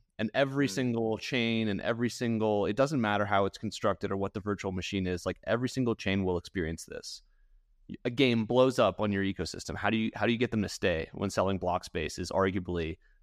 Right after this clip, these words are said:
Speaker 1: another, you know, one X of revenue to them? And, you know, or at least, like, how do you capture value from that as an ecosystem? And I think one way is, like, you can extract fees from them and try to just, like, keep them on your chain. Like, I,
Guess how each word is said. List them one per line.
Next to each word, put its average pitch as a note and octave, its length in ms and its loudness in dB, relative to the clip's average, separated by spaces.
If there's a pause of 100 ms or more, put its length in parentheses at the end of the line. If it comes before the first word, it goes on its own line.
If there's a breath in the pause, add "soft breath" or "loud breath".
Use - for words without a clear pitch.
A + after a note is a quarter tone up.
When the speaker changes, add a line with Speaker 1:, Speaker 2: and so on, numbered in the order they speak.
Speaker 1:
another, G#2 420 2 (180)
you G#2 100 0
know, E2+ 160 -2
one G2 280 0
X F2+ 240 -2
of F#2 100 -4
revenue D#2+ 520 -2
to - 80 -6
them? B1+ 280 -6 (960)
And, A2+ 460 2 (280)
you C#3 80 0
know, C3 80 2
or C#3+ 180 2
at D#3 80 2
least, D3+ 180 4
like, C3 100 0
how C3+ 140 4
do C3+ 60 6
you B2 140 0
capture G#2+ 400 2
value G2 520 0 (380)
from G#2 180 -2
that E2+ 200 -2
as F2 120 -6
an F#2 80 -4
ecosystem? F2+ 680 -8 (100)
And A#2 100 0
I A#2 60 6
think C3+ 160 2
one C3 240 4
way A2+ 240 4
is, G#2 160 0
like, F#2+ 220 0
you G#2+ 100 -2
can A2 100 -2
extract G2 480 0
fees G#2+ 440 -2
from F#2+ 160 -4
them F2+ 260 -2
and F#2 80 -2
try F#2+ 140 2
to F#2 100 0
just, - 200 -8
like, E2+ 160 -2
keep A2+ 200 -2
them F#2+ 160 0
on F#2+ 180 2
your F2+ 160 -4
chain. F2 320 -4
Like, F2 160 -6
I, F2 160 0